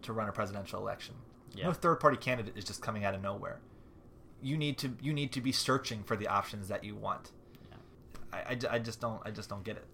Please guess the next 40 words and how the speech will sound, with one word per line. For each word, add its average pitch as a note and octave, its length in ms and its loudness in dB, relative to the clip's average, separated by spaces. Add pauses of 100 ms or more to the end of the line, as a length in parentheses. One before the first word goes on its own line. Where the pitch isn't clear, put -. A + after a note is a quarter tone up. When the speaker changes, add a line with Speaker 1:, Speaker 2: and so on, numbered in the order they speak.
(100)
Speaker 2:
One D3+ 240 4
of G3 60 6
the D#3+ 80 8
things, B2+ 360 2 (200)
I - 20 0
mean, B2 160 2
I, A2 140 4 (100)
I, A#2 200 4
I'm A#2 40 4
gonna A#2+ 140 4
segue A2+ 340 2 (640)
Speaker 1:
Mm-hmm. G2 80 -6
Speaker 2:
a G2 60 0
little F#2+ 180 0
bit F2 320 -4
to F#2 640 -2 (220)
something A2 260 -2
that G2 80 -2
we G2+ 100 -4
talked G2 300 0
about F2 420 0
before C3+ 540 6
we, F#2 460 0 (100)
uh, E2+ 420 -4
before A2 360 -2
we G2+ 120 -2
started F2+ 400 -2
here. F#2 340 -4 (240)
That G2 300 0
we A2 80 -2
talked A2 220 0
about G2 320 2
the, F#2+ 180 -2 (140)
the, F2+ 260 -4 (440)
the A2+ 120 2
impact D3 360 6
of, G#2+ 180 -2
of G2+ 180 -2
voter A2 220 2
turnout, G#2 420 0